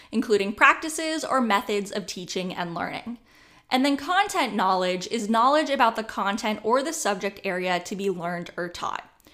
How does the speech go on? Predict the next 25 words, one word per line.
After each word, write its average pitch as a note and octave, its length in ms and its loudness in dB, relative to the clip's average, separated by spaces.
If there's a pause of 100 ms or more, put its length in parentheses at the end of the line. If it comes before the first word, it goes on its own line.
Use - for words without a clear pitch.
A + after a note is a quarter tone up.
(280)
So - 180 -2
the D#4 140 -2
T F4 260 -2
pack G4 340 2
approach G3+ 680 0
views A3+ 640 -2
these G#3+ 300 -4
three G#3+ 420 0
different G#3+ 400 -4
forms F#3+ 300 -2
of E3 120 -4
knowledge, A#3 540 2
technological, C#4+ 760 0
pedagogical, C4 720 -2
and F3+ 160 -6
content, C4+ 760 -2 (720)
in C#4 120 4
a C#4+ 80 6
way D4 440 4
that C4+ 280 0
does B3+ 200 0
not A#3+ 640 2
put - 240 2
them A#3+ 180 2
in G#3+ 180 -2